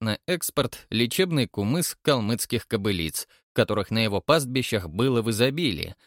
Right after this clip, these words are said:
но до поры до времени хотел сокрыть это в тайне, дабы не разбередить энтузиазм в умах конкурентов. Именно так отвечал купец первой гильдии Лаврентий Растопчун. Ему поверили и дело замяли.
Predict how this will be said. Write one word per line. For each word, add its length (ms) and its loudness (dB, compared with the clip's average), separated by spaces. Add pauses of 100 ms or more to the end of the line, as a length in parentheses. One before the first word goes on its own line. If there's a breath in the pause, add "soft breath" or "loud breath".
(180)
но 200 4
до 120 2
поры 260 2
до 140 0
времени 500 0 (240 soft breath)
хотел 360 4
сокрыть 500 0
это 220 2
в 80 -12
тайне, 520 2 (160 soft breath)
дабы 580 4
не 180 2
разбередить 760 4
энтузиазм 840 2
в 140 0
умах 340 2
конкурентов. 880 -2 (580)
Именно 420 6
так 280 2
отвечал 500 0
купец 400 0
первой 340 2
гильдии 680 -2
Лаврентий 560 2
Растопчун. 720 0 (500)
Ему 340 4
поверили 760 2
и 120 -2
дело 340 4
замяли. 580 0